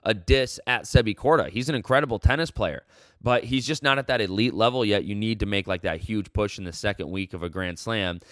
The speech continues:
And he's not, like, the flashiest player. So in a social media world or a time where, you know, people really like the, the flashy players or the ones that are really, really good, he's neither of those. And he just kinda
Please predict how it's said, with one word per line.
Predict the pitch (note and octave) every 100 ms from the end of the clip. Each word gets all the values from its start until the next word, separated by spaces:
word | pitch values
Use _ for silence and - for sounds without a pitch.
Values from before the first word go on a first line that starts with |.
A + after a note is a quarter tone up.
| - _ C#3
And | D3+ E3
he's | B2+
not, | B2+ G#2
like, | B2
the | B2
flashiest | - A#2+ A#2 - A#2 -
player. | - B2 F#2+ D#2+
So | G2+
in | F#2+
a | F#2
social | A2 A2 G2+
media | A2+ B2+ A#2+
world | A#2 B2 B2
or | G2+
a | F#2
time | A2 G#2+
where, | G2+ F#2 - - -
you | A2
know, | A2
people | A#2+ A#2+ A2+
really | A2+ G#2+
like | G#2+ A2 - - _
the, | F2 G#2 -
the | G2 G2 G#2 F#2
flashy | - A2 G#2+ A2+
players | G2 A2 A#2 A#2
or | A2
the | F#2+
ones | G#2 G2+
that | G2+
are | F#2+
really, | G#2 G#2+
really | G2+ G#2+ G#2
good, | F2+ G#2 A#2+ C#3+ - _ _
he's | - A#2 A#2+ - _ _ _ _
neither | G2 A#2 D3 C3+ G#2
of | F2
those. | F#2 F2 G2 - _ _ _ _ _ -
And | A#2 A2 G2+ G2 F#2 -
he | A2 A#2+
just | A#2 -
kinda | A#2 A2+ G#2+